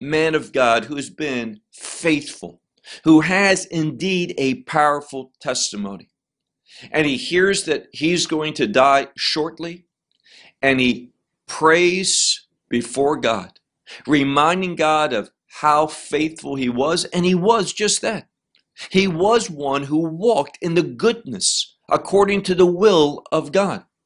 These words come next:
And now he's a broken individual. He is crying a, a, a great crying, a great weeping. Verse four.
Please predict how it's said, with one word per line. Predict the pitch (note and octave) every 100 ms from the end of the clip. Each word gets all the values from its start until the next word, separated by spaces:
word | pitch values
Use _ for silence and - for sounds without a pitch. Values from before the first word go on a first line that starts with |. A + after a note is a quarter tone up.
| _ _ - - -
And | C3 B2 B2
now | D3 D#3+ E3+
he's | F3 D#3 C3+ B2 G#2+ - -
a | A2
broken | G#2 - G#2 C3+ C#3 D3+ C#3+
individual. | - C3+ B2 G#2+ G#2+ G2 F2+ E2+ _ _ _ - -
He | - D#3+ D3+
is | B2 - -
crying | - - D#3+ E3 E3+ F3 F3
a, | - C#3 C3 -
a, | C3 B2 A#2+ - -
a | C3 A#2 A2 - _ -
great | A#2+ E3 F#3 F#3 _
crying, | - - D#3+ E3 E3+ F3
a | A#2
great | A2 - D3+ F3+ F3+ _
weeping. | C3+ B2+ F3 F3+ G#2+ F2+ - _ _ _ _ _ _ _ _ -
Verse | A#2 A2+ -
four. | - G#2 E2+ -